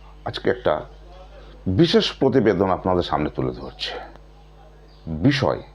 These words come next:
ভারতের সর্বকালের সর্বসেরা একজন ব্যক্তিত্ব, গায়ক নয়,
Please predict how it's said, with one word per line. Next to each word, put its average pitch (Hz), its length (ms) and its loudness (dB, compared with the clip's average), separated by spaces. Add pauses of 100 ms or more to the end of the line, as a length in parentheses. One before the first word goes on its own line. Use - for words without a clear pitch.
(1300)
ভারতের 151 420 4 (840)
সর্বকালের 143 840 2 (680)
সর্বসেরা 85 840 0 (1700)
একজন 92 400 4
ব্যক্তিত্ব, 156 760 2 (920)
গায়ক 104 380 4 (1160)
নয়, 80 420 0